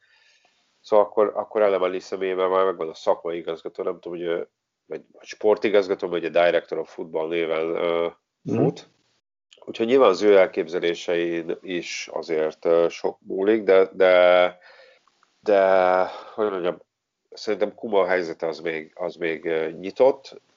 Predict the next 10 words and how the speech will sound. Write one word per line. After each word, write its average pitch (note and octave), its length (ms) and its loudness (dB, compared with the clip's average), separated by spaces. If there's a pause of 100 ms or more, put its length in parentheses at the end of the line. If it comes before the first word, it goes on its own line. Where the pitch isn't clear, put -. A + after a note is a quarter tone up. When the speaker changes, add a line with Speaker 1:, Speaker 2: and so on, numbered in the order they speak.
(640)
Speaker 1:
és F#2 480 -4
bizonyos E2+ 380 -10
játékosok - 640 -2
helyzete A#2+ 380 -2
is A#2 340 -4
nyitott, A2 420 0
de G2+ 180 4
nyilván F2+ 440 0
vannak E2+ 400 -2
olyanok, D#2+ 520 -10